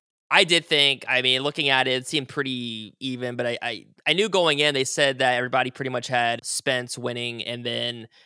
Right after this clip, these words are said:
you know, of course, it was a split decision in the end. Did you agree with the way the, not that he won, but did you agree with the split? I guess it was pretty even, right? Until that knockdown late. I think that was, like, the eleventh or twelfth round. I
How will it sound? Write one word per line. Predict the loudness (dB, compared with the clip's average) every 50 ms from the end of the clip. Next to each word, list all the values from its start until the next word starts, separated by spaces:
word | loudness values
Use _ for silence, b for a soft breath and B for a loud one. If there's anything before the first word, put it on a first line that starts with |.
| b b
you | 2 4
know, | 4
of | 4 4
course, | 2 2 2 2 2 0
it | 0 2
was | 2 2 2 2 0 -4 -6 -6
a | -6 -6 -4 -4
split | -4 -6 -4 -2 -2 -2 -2 -2
decision | -4 -4 -2 -2 -2 -2 -2 -4 -4
in | -4 -4
the | -2 -2 0
end. | 0 0 -2 -2 -4
Did | -6 -4 -2
you | -2 -2
agree | -2 -2 -4 -4 -2 0 0
with | 0 -2 -2 -2 -2
the | 0 0 2 2 2 0 -2 -4 -6 _ _ _ _
way | -4 -2 0 0 0 -2 -2
the, | -2 -2 -2 0 -2 -2 -4 b b b b 4
not | 4 4 6 6
that | 6 6 6
he | 4
won, | 2 2 2 2 2 2 2
but | -2 -4 -4
did | -6 -8 -6 -4
you | -2 -2
agree | -2 0 -2 0 0
with | -2 -2 -4
the | -6
split? | -8 -6 -6 -2 -2 0 0 0 2 2
I | 4 4
guess | 4 4 4
it | 2 2
was | 4 2 2 0
pretty | -2 -2 -4 -2 -2 -2 -4 -4
even, | -4 -4 -6 -4
right? | -4 -2 -2 -4
Until | -4 -6 -4 -2
that | -2 -2 -2
knockdown | 0 0 0 -2 -2 _ -4 -2 -2 -2 -2
late. | -2 0 0 0 -2 -4 -8 -12
I | -16
think | -20 -20 -12 _
that | -6 -6 -6
was, | -8 -10 -14 -16
like, | -18 -18
the | _ -12
eleventh | -10 -10 -10 -10 -14
or | -18
twelfth | -14 -10 -8 -8 -8 -8 -10
round. | -10 -10 -8 -8 -10
I | -12